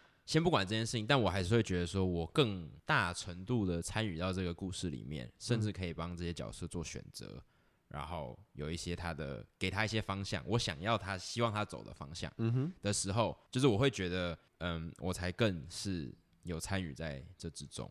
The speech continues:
Speaker 1: 这样。
Speaker 2: 嗯哼，嗯哼。
Speaker 1: 对，所以对我来说，就像我刚刚讲的，就是《风花雪月》这个游戏啊，或是
Speaker 2: 嗯。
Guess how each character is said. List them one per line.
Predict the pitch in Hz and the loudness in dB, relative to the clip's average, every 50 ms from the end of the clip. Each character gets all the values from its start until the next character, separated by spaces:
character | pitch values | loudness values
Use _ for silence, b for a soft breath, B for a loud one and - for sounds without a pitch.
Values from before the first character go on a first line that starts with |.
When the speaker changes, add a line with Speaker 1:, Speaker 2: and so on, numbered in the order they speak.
| - 82 | -12 -2
Speaker 1:
这 | - 123 | 2 2
样。 | 123 120 | 4 4
Speaker 2:
嗯 | 127 117 | 2 0
哼， | 135 139 147 156 160 170 | -2 -2 -4 -4 -6 -2
嗯 | 175 120 107 107 | -2 -2 -2 -2
哼。 | 113 107 104 107 | -2 -4 -6 -4
Speaker 1:
对， | - 82 76 64 60 | -4 -4 -4 -4 -2
所 | - 151 160 | 4 4 6
以 | |
对 | 156 175 208 | 8 10 10
我 | 147 | 10
来 | 107 101 | 10 8
说， | 101 101 117 117 117 | 8 6 6 6 6
就 | 113 - 123 | 4 4 2
像 | 120 123 110 | 2 2 2
我 | 92 87 | 2 0
刚 | 85 92 95 | 0 -2 -2
刚 | 98 98 | -2 -4
讲 | 95 - 85 80 | -4 -4 -4 -4
的， | 71 69 | -6 -6
就 | 76 92 92 90 87 | -6 -4 -4 -4 -4
是 | 85 - 90 87 | -6 -6 -8 -8
《风 | 82 - 92 | -6 -6 -4
花 | 92 92 92 | -2 -2 -2
雪 | - - 78 | -2 -2 -2
月》 | 76 85 87 85 | -2 0 -2 -2
这 | 78 87 | -2 -2
个 | 85 78 | -4 -4
游 | 67 64 57 53 - | -4 -4 -4 -6 -6
戏 | - - 92 85 69 | -6 -4 -4 -4 -4
啊， | 58 53 55 62 82 | -4 -6 -8 -2 2
或 | 104 107 | 4 6
是 | 101 98 92 85 | 6 6 4 2
Speaker 2:
嗯。 | 85 | -2